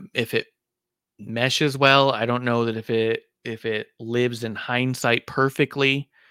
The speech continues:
But I don't think it can be discounted simply because, "Well, it, well, it's just, it's The Rock and he's the biggest." Yeah, kind of.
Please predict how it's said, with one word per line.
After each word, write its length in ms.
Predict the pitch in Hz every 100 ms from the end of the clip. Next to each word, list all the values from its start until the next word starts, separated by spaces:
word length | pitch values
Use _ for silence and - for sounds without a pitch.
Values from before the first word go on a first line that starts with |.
| - - _ -
But 100 | 123
I 20 |
don't 160 | 123 160
think 160 | 175
it 60 | 147
can 80 | 151
be 100 | 147
discounted 560 | 139 - 135 131 127
simply 280 | - 127 117
because, 460 | 120 110 123 113 117
"Well, 200 | 156 175
it, 120 | 175 _ - - -
well, 360 | 165 175 185 - - - _
it's 220 | 180 170
just, 260 | - 196 202
it's 180 | 185 -
The 100 | 180
Rock 300 | 185 202 185
and 120 | 131
he's 200 | 143 135
the 80 | 151
biggest." 520 | 170 170 113 95 -
Yeah, 100 | 175
kind 360 | - 180 202 190
of. 180 | 185